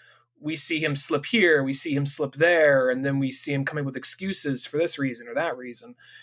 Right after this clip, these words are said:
And I feel like that he's meant to be a good person, but maybe not the best cop, just because, you know, he says to the, uh, the lodge owner, like, "No one, most people never meet a serial killer, so,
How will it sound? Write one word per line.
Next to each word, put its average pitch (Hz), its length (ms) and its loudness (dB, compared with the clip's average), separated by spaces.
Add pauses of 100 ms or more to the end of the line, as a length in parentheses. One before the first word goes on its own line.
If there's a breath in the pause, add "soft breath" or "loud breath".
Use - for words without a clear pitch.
(260 loud breath)
And 170 160 4
I 165 60 6
feel 233 320 4
like 196 280 4
that 165 140 6
he's 151 240 -4
meant 196 200 -2
to - 100 -4
be 220 140 2
a 214 60 0
good 202 200 0
person, 180 720 -2
but 151 140 -4
maybe 156 280 2
not 147 260 2
the 143 60 -12
best 131 300 0
cop, 135 420 -2 (500)
just 147 280 -2
because, 151 720 2 (560 soft breath)
you 214 120 2
know, 170 160 6
he 190 120 -4
says 240 500 4
to 196 260 -4
the, 156 260 0
uh, 135 320 4
the 131 120 -4
lodge 147 360 2
owner, 127 360 0
like, 123 340 -2 (420)
"No 147 340 2
one, 156 640 0 (340)
most 185 420 2
people 185 360 4
never 165 300 6
meet 151 260 0
a 143 40 2
serial 143 440 4
killer, - 480 -6
so, 147 540 2